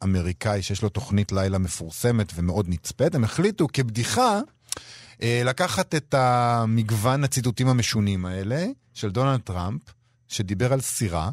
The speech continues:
ולקבץ אותם לספר ילדים שנקרא "של מי הסירה הזאת?" ואני חשבתי שצריך לקרוא לה "של מי הסירה הזאת לעזאזל?" כי זה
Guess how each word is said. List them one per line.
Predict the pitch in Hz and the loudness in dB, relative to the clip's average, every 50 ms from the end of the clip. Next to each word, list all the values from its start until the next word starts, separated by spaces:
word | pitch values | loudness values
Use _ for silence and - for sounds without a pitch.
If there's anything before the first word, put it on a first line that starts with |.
| - _ _ _ _ _ _ _ _ - | -6 _ _ _ _ _ _ _ _ -8
ולקבץ | 101 110 117 113 117 - - 120 110 101 - | -2 -2 0 0 0 0 0 0 2 2 0
אותם | 151 131 - 139 135 127 | 0 -2 -2 -2 0 0
לספר | 110 104 - - 147 135 - 156 139 | 0 -2 0 -2 -2 -2 -2 -2 0
ילדים | 131 120 117 117 117 120 139 127 104 90 | 0 2 2 2 2 2 2 2 0 -2
שנקרא | - - 113 107 101 - - 117 120 120 123 120 - _ _ _ _ | -4 -2 -2 -2 -2 0 0 2 2 2 2 0 -4 _ _ _ _
"של | - - - 139 131 | -4 0 2 4 6
מי | 147 175 208 | 6 6 6
הסירה | 214 185 - - 156 135 151 156 156 | 4 2 2 2 2 4 6 6 4
הזאת?" | 143 120 107 104 95 - - - - - - - - | 4 2 2 0 -2 -2 -6 -14 -18 -18 -20 -14 -6
ואני | 95 110 107 101 110 123 | -2 -2 0 0 0 -2
חשבתי | - - 151 - 156 | -2 -4 -6 -4 -6
שצריך | - - - - 117 - 117 | -6 -6 -4 -6 -4 -4 -4
לקרוא | - - 117 117 | -2 0 2 2
לה | 113 | 2
"של | - - 107 101 | 2 0 2 2
מי | 110 117 123 | 4 4 2
הסירה | - - 113 98 107 | 2 0 0 0 0
הזאת | 110 104 110 - 107 | 0 -2 -2 -2 0
לעזאזל?" | 107 101 104 98 104 107 104 104 123 123 107 82 73 71 - _ _ _ _ _ _ _ | 0 0 2 2 2 0 2 2 2 2 0 0 -4 -12 -20 _ _ _ _ _ _ _
כי | - - 95 98 104 | -6 -4 -2 -2 -2
זה | 107 123 139 156 208 | -2 -2 -2 0 0